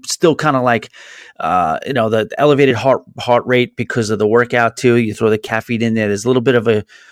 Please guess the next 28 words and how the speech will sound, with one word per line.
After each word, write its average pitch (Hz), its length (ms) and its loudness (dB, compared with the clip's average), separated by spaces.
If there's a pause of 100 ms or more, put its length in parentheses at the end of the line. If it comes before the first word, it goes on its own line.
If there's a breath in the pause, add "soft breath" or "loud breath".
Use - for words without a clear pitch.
(240 loud breath)
of 151 140 -2
a 165 40 2
euphoria 156 680 2 (100)
I 107 100 -4
feel 104 380 -2
with 107 160 -2
it. 85 160 -8 (640 soft breath)
But 139 300 2 (440)
contrary 180 680 0
to 120 160 -4
that, 98 340 -2 (320)
on 151 200 0
my, 147 140 2
like, 135 280 -2
fifth, - 360 -4
sixth - 480 -4
day 180 260 4
of 120 100 0
that, 113 360 -2
I 127 80 -2
start 135 380 -2
to 120 80 -20
get 127 200 -2
a 120 40 -4
little 117 200 -4
sick - 360 -4
of 95 120 -6
it. - 120 -12